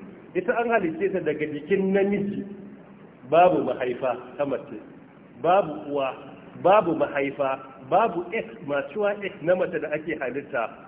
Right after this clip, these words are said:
Ba, duka waɗannan babu. Babu wani zangon cewa arba'ina yawman nutfa thumma yakunu alaqatan mithla dhalik, ko kuma, "Wa laqad khalaqna al-insana min sulalatin min tin thumma ja'alnahu nutfatan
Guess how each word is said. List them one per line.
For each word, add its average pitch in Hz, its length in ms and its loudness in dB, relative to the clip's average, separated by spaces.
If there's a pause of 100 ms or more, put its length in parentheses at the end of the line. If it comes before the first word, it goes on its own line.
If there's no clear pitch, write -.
Ba, 214 320 2 (120)
duka 214 280 -2
waɗannan 170 460 2
babu. 135 280 0 (300)
Babu 196 380 0
wani 190 220 2
zangon 202 560 0
cewa 175 400 -2 (240)
arba'ina 170 600 -2
yawman 190 360 0
nutfa 196 440 -2
thumma 202 280 -6
yakunu 202 320 -2
alaqatan 185 520 -6
mithla 185 320 -2
dhalik, 196 360 -2 (240)
ko 208 200 6
kuma, 214 360 -2 (100)
"Wa - 160 -2
laqad 208 340 -2
khalaqna 180 440 -2
al-insana 190 600 0
min 185 240 0
sulalatin 185 520 -2
min 175 200 -4
tin 185 120 -4
thumma 202 240 -6
ja'alnahu 185 480 -6
nutfatan 202 580 -2